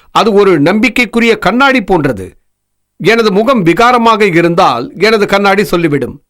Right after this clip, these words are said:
"உனது முகம் விகாரமாக இருக்கிறது" என்று. நான் அழகிய முகம் உடையவனாக இருந்தால் எனது கண்ணாடி, "நீ அழகன்" என்று சொல்லிவிடும். பைபிளும் அது போன்றுதான். ஆகவேதான் அது இருவகை மக்களுக்கும் பிரதிநிதியாக இருக்கிறது.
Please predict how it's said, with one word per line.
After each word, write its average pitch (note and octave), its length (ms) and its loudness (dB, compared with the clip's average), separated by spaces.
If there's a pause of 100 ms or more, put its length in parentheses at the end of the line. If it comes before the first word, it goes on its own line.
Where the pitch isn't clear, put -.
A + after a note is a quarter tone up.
(120)
"உனது D#3+ 300 0
முகம் D3 300 0
விகாரமாக F#3+ 680 2
இருக்கிறது" F#3 480 0
என்று. G#2+ 320 -6 (400)
நான் D#3+ 640 2 (360)
அழகிய A#3+ 460 2
முகம் F#3 300 0
உடையவனாக F#3 520 2
இருந்தால் D#3+ 680 0 (160)
எனது G3 280 0
கண்ணாடி, G3 380 0
"நீ D#3+ 140 0
அழகன்" G3 480 0
என்று F#3 280 0
சொல்லிவிடும். G#3 560 -4 (1200)
பைபிளும் E3+ 360 0
அது F3+ 140 -2
போன்றுதான். F3 560 -4 (220)
ஆகவேதான் G#3+ 600 2
அது D#3+ 360 0
இருவகை A#3 400 0
மக்களுக்கும் F#3 600 -2
பிரதிநிதியாக G3+ 680 -2
இருக்கிறது. G3+ 680 -2